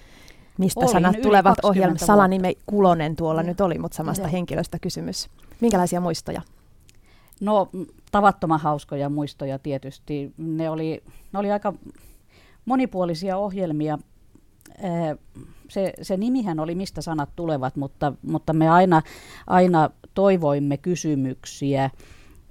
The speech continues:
Speaker 2: sanojen alkuperästä ja sanojen käytöstä ja kielen käytöstä. Mukanahan oli myöskin professori Auli Hakulinen, joka halusi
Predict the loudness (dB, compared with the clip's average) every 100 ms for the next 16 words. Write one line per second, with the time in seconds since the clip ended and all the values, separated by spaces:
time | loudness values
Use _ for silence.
0 | -10 0 2 2 2 0 -2 -4 -10 _
1 | -20 -20 -20 -12 2 4 4 0 -4 -2
2 | -2 -4 -6 -8 -6 -2 -2 -2 -6 _
3 | -20 -18 -2 0 2 2 0 -2 0 4
4 | 4 4 -2 -8 -10 -14 -8 -8 -6 -6
5 | -4 -4 -4 -10 -8 2 2 2 -4 -4
6 | -6 -6 -10 -8 -4 -2 0 0 2 0
7 | 0 0 -2 -2 -4 -6 -4 -4 -6 -2
8 | 2 2 2 0 -2 -2 -6 -8 -10 -10
9 | -8 -8 -8 -10 -10 -12